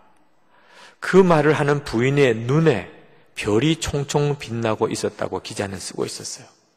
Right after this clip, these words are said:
주인집에 새들어 살기 때문에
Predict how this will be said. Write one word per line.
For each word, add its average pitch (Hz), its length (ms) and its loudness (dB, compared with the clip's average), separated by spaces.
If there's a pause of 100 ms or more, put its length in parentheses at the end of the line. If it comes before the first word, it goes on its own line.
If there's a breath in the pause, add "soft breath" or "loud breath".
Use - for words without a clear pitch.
(840 soft breath)
주인집에 160 680 0
새들어 131 420 0
살기 101 300 -2
때문에 92 460 -14